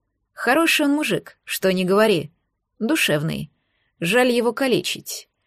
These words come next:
Начальник гвардейцев пошатнулся и рухнул плашмя, когда его стопы провалились в камень, да там и застряли. Пусть немного подождёт, я ещё не договорил. «Что ты задумал?»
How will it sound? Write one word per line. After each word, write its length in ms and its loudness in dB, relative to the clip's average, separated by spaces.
Начальник 460 4
гвардейцев 540 2
пошатнулся 600 0
и 20 4
рухнул 380 2
плашмя, 500 0
когда 260 0
его 160 6
стопы 340 0
провалились 560 4
в 80 -16
камень, 360 2
да 80 2
там 240 2
и 40 4
застряли. 680 2
Пусть 200 0
немного 300 0
подождёт, 600 0
я 220 4
ещё 220 0
не 100 2
договорил. 580 -2
«Что 400 2
ты 280 2
задумал?» 580 4